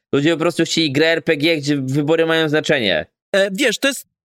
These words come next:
Speaker 2: za późno o rok, bo w zeszłym roku miałeś Baldura trójkę, który pokazał, jak się robi gry R P G i wszyscy otworzyli oczy i powiedzieli, „Ty, w sumie, e, w sumie ta stara formuła cały czas działa. Ty, w sumie działa,
Speaker 1: No.
Speaker 2: faktycznie jest dobre”.
Speaker 1: I teraz jak ktoś im powie, że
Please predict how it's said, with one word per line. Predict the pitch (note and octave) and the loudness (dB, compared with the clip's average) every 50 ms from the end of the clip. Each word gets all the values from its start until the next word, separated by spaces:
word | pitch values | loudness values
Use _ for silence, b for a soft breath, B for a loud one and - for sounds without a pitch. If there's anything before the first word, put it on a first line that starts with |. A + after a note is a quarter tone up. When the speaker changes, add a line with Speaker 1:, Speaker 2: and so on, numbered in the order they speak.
| - - | -6 -6
Speaker 2:
za | G3+ E3+ A#3+ A3 | -2 -2 -2 -4
późno | - F#4+ G4 F#4 D4+ C#4 B3+ A#3 | 0 -2 -2 0 0 0 -2 0
o | F#3+ G3+ G3+ | 0 0 0
rok, | A#3+ E4+ - - | 0 -2 -2 -4
bo | G3+ G#3+ G3+ | -4 -4 -2
w | F#3+ | 0
zeszłym | A#3 B3 - B3+ A3 | -2 -2 -2 -2 -2
roku | A3 G#3+ - G#3 | -2 -2 -2 -2
miałeś | G3+ G#3 F#3+ F#3 F3+ | -2 0 0 0 0
Baldura | F3+ F#3+ F3 E3+ F3+ G#3 E3+ D#3 | 0 0 0 2 2 2 0 0
trójkę, | - - A#3 B3 - - B3 C4 B3 _ _ _ _ _ _ - | 0 0 -2 -2 0 0 -2 -2 -2 _ _ _ _ _ _ -6
który | - A3 A3 G3+ G3 G3 F#3 - - - | -2 0 2 2 2 2 0 -4 -6 -8
pokazał, | - F#3+ - C#4 A#3+ A3+ G#3+ | -6 -2 0 0 0 0 0
jak | G3+ F#3+ | 0 0
się | - - G3 | 0 0 0
robi | G3 F#3 F3+ | 0 0 -2
gry | F3 F#3 F#3 F3 | 0 0 0 0
R | E3+ E3+ | 0 0
P | - F3+ D#3+ | -2 -4 0
G | E3 G3+ B3 B3+ | 0 0 0 0
i | G3+ G#3 F#3 | 0 -4 -4
wszyscy | - - A#3 - - - G#3+ A3+ | -2 -2 -4 -4 -2 -2 -2 -2
otworzyli | G3 - - G3+ F3 G#3 G3+ G3+ | -2 -4 -4 -4 -2 -2 -2 0
oczy | G#3+ G#3+ - - G#3+ | -2 -2 -2 -2 -4
i | - | -2
powiedzieli, | G3 F3+ F3 F3 E3 | 0 0 0 -2 -4
„Ty, | - - A#3+ G3 | -2 -2 -2 -2
w | - | -2
sumie, | - - D3 D3 D#3 F3 | -4 -4 -2 0 0 0
e, | F#3+ A3+ A3+ F#3 D#3+ D#3+ - _ _ _ _ - | 0 0 -2 -2 -4 -6 -8 _ _ _ _ -6
w | - | -4
sumie | F3+ F#3 G3+ | 0 0 0
ta | - F3+ | 0 -2
stara | E3+ - - F3 G3 F#3 | -4 -2 -2 -2 -2 -2
formuła | - F#3+ E3+ F#3 F#3 F#3+ G3 | -2 -2 -2 0 0 0 0
cały | - F#3 F#3+ F#3+ | 0 0 -2 0
czas | - A#3+ G#3+ | 0 -2 0
działa. | G3 F4+ A4+ C4+ F#3 D3 C#3 - _ _ _ _ _ _ _ - | 0 2 2 2 2 2 0 -4 _ _ _ _ _ _ _ -4
Ty, | - G#3+ F#3+ E3 C#3 - _ _ - | 0 2 2 2 0 -2 _ _ -8
w | - | -4
sumie | - E3+ F#3 | 0 0 0
działa, | E3+ C#4+ E4 D4+ F3+ D#3 | 2 2 2 2 2 2
Speaker 1:
No. | A#2+ A2 G#2 | 2 2 2
Speaker 2:
faktycznie | F#3 - - F4 - F#3 | 0 0 -4 -2 -2 0
jest | - D#3+ | 0 0
dobre”. | D3+ D3+ C#3 C#3 C#3+ C#3 | -2 -2 0 0 -2 0
Speaker 1:
I | |
teraz | - D#3+ D#3+ D3+ | 0 0 0 0
jak | E3 E3 | 0 -2
ktoś | - F#3 E3+ D3 | 0 -2 -2 0
im | E3 D3+ | -2 -2
powie, | - D#3+ E3 D3+ D#3+ E3 D#3+ | 0 0 0 2 2 0 0
że | D3 C#3+ D#3 D3+ D3+ D3 | 2 2 2 2 2 0